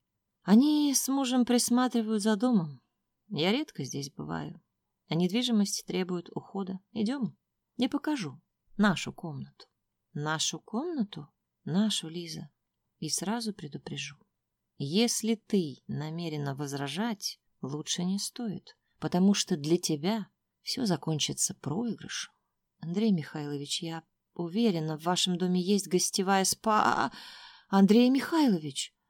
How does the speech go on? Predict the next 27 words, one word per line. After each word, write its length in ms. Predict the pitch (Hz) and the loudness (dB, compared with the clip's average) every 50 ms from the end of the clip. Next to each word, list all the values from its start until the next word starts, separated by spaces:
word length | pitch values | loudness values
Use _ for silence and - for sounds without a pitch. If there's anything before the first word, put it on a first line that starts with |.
| _ _ _ | _ _ _
Возмутилась, 840 | - 147 175 226 214 254 302 320 320 - - 403 349 220 156 - - - | -4 2 2 2 4 4 2 0 0 2 4 4 4 4 2 0 -2 -6
оказавшись 640 | - - 170 165 160 180 180 - - - - - - | -4 -2 -2 -2 2 0 0 0 0 -2 0 4 6
на 120 | 196 220 | 4 4
плече 440 | - 302 330 370 359 - - 330 254 | 6 4 4 4 6 4 4 4 2
этого 360 | - - 160 156 - 151 151 | 2 0 -2 -4 -4 -8 -8
смутьяна. 640 | 147 - 170 165 165 - - 160 151 147 151 160 - _ _ _ _ _ | -8 -6 -6 -6 -6 -6 -8 -8 -8 -8 -10 -12 -14 _ _ _ _ _
"Немедленно 420 | - 180 196 226 233 285 294 302 294 | 4 8 8 8 8 8 6 6 8
поставьте 540 | - 349 339 - - 339 285 202 - - 226 | 8 8 8 8 8 8 8 8 8 8 8
меня 200 | 233 233 233 233 | 10 10 10 10
на 200 | 226 220 196 185 | 10 10 8 8
пол!" 260 | - 175 170 156 - _ _ - - _ _ _ _ | 4 0 0 0 -4 _ _ -20 -20 _ _ _ _
"Поставлю 840 | - 139 139 - - - - 160 175 175 180 180 196 220 233 233 214 - | -8 -6 -4 -4 -4 -2 0 0 0 0 0 -2 -4 -4 -6 -8 -8 -8
в 120 | 143 139 165 | -4 -2 2
нашей 460 | 165 180 226 277 311 294 - 214 175 | 4 4 4 4 4 4 4 2 2
комнате", 760 | - - 135 139 139 143 139 143 156 - - - 240 240 254 - _ _ _ | 0 -4 -8 -8 -6 -6 -6 -6 -6 -6 -8 -8 -8 -10 -12 -14 _ _ _
пообещал 500 | 196 196 190 214 208 - - 240 240 233 | -2 0 2 2 0 0 -2 -4 -4 -2
босс, 340 | 247 320 330 - - - _ _ _ _ _ | -2 -2 -2 -4 -6 -10 _ _ _ _ _
бодро 400 | 220 208 294 339 330 320 285 262 | 2 4 6 4 4 4 2 2
вышагивая 560 | 240 233 - - 262 262 247 - 226 220 220 | 2 0 0 0 -2 -4 -2 -2 -2 -2 0
со 180 | 214 - - 202 | -2 0 2 4
мной 220 | 202 208 220 214 | 4 4 4 2
по 100 | - 214 | 0 -4
лестнице. 640 | 190 175 160 143 - - 170 - - - - 135 - _ _ _ _ _ _ _ _ | -4 -4 -4 -6 -8 -10 -8 -8 -6 -8 -8 -10 -14 _ _ _ _ _ _ _ _
"Немедленно!" 1080 | - 185 226 302 359 370 381 392 403 349 226 185 202 208 202 196 175 160 151 139 - - _ _ _ _ _ | 10 10 12 12 12 12 12 12 12 10 10 10 10 10 10 10 8 4 0 -4 -6 -12 _ _ _ _ _
Меня 220 | 269 277 311 330 | -6 -2 0 0
наградили 520 | 320 330 311 269 311 320 302 330 339 339 311 | 2 2 2 2 2 4 6 6 6 6 4
шлепком 680 | - - 370 370 359 - - - 165 156 147 139 143 | 4 2 2 0 0 0 -6 -6 -6 -6 -6 -8 -12